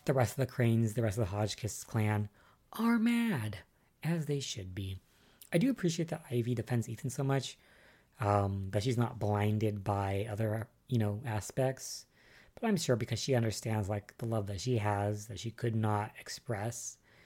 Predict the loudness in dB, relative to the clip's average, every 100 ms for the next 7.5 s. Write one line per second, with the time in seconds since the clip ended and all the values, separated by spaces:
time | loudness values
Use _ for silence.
0 | -20 -20 _ _ _ 0 2 4 2 0
1 | -4 -2 0 2 2 0 2 4 4 2
2 | -2 -4 -6 -8 -6 -2 -2 -2 -6 -10
3 | -10 -16 _ _ _ -6 -2 -2 -4 -4
4 | -4 -4 -4 -4 -6 _ _ _ _ -10
5 | -6 -6 -6 -6 -4 -4 -4 -2 -2 -2
6 | -2 -4 -8 -8 -8 -8 -8 -6 -6 -4
7 | -4 -2 -6 -8 -10